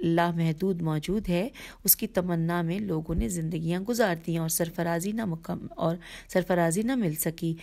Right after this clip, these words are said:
शायद उनकी तलब में कमी थी या देने वाले की कुदरत और दरबार पर शक था। बहरहाल,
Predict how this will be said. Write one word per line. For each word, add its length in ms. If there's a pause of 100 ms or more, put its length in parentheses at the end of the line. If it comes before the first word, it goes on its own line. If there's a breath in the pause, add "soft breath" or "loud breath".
(200 loud breath)
शायद 420
उनकी 260
तलब 380
में 180 (340 loud breath)
कमी 340
थी 260 (300 loud breath)
या 260
देने 320
वाले 260
की 180
कुदरत 460
और 80 (100)
दरबार 380
पर 200 (300 loud breath)
शक 340
था। 240
बहरहाल, 460